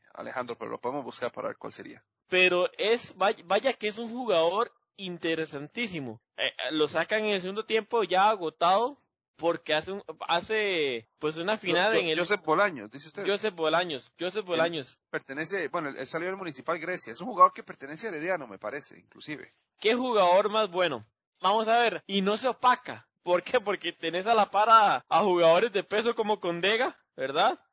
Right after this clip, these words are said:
Speaker 2: Y él brilla, él sigue brillando. Eh, entonces Guanacasteca tiene un proyecto muy interesante y creo que no,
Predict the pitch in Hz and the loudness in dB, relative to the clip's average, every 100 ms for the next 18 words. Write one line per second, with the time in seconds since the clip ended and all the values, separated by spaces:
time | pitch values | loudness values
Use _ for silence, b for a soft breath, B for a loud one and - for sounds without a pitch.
0 | _ _ 175 185 180 220 220 - 247 285 | _ _ -2 2 4 4 0 -4 -2 -2
1 | 190 117 _ - 139 170 175 208 233 220 | -4 -6 _ -8 -4 -2 -2 -4 -6 -6
2 | 214 220 208 220 277 _ _ - 170 170 | 0 2 2 0 -8 _ _ -6 0 2
3 | 165 160 156 151 151 139 139 139 135 131 | 2 2 2 0 0 -2 -2 -2 -2 -4
4 | 127 123 113 - _ _ - 151 185 247 | -4 -8 -12 -20 _ _ -10 -8 -2 0
5 | 247 202 180 165 214 233 240 240 233 247 | 2 0 -2 -8 -10 -10 -12 -10 -6 -6
6 | - 240 247 233 196 202 214 190 - 220 | -6 -6 -4 -2 -2 -2 -6 -8 -2 -2
7 | 240 220 196 202 214 226 190 | 0 -2 -2 0 0 0 -4